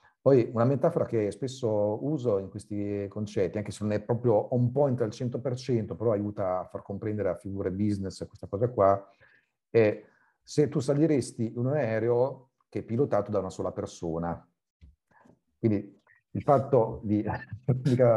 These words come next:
pilota potrebbe essere un po' un problema se quel pilota non, non funziona bene o ha qualche <laughs> problema di salute durante il volo. Ecco, quindi questo qui è, è un'altra cosa che spesso utilizzo come metafora.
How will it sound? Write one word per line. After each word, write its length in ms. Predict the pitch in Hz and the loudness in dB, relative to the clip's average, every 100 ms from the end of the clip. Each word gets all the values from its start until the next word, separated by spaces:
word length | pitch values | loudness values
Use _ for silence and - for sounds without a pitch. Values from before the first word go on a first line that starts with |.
| 107 | 4
pilota 680 | 135 120 120 120 98 98 - 123 - 214 - 165 165 | 4 4 4 2 2 2 -2 -10 -6 -6 -6 -8 -8
potrebbe 300 | - 120 131 | -2 2 2
essere 260 | 131 139 131 | 0 -2 -2
un 80 | |
po' 100 | 127 | 0
un 80 | 131 | -2
problema 600 | 123 123 107 98 92 90 | -2 -2 -2 -4 -4 -6
se 160 | 87 95 | -6 -8
quel 160 | 101 87 | -12 -6
pilota 600 | 101 92 90 92 90 85 - _ _ | -2 -2 0 0 2 0 -8 _ _
non, 220 | - 98 95 | -10 -8 -6
non 120 | 98 | -6
funziona 500 | - 87 - 101 98 | -6 -8 -2 0 0
bene 400 | 101 101 101 95 | 0 0 2 2
o 200 | 92 92 | 4 4
ha 260 | 92 90 87 | 4 2 0
qualche 920 | 87 85 101 90 90 90 87 85 - | -2 -4 -6 -4 -4 -4 -2 -4 -2
<laughs> 160 | 135 131 | -2 -2
problema 440 | 113 107 104 101 101 | -4 -4 -2 -4 -6
di 80 | 110 | -8
salute 580 | - 107 104 104 95 95 | -6 -4 -2 0 0 0
durante 400 | 98 95 92 98 | -4 -6 -6 -4
il 140 | 92 | -4
volo. 320 | 90 85 82 | -2 -2 0
Ecco, 140 | 92 - | -2 -2
quindi 240 | 95 85 - _ _ _ | -6 -6 -12 _ _ _
questo 200 | - - | -14 -10
qui 120 | - 98 | -4 -2
è, 120 | 90 | -2
è 1300 | 85 - _ _ _ _ _ _ _ _ _ _ 95 | -6 -14 _ _ _ _ _ _ _ _ _ _ -2
un'altra 200 | 87 90 | 0 2
cosa 180 | 92 | 0
che 240 | 85 92 85 | 0 0 0
spesso 240 | - 85 | -4 -14
utilizzo 320 | 82 90 82 | -8 -6 -4
come 160 | 87 92 | -2 -2
metafora. 640 | 90 85 85 80 92 80 | -2 0 0 0 -4 -8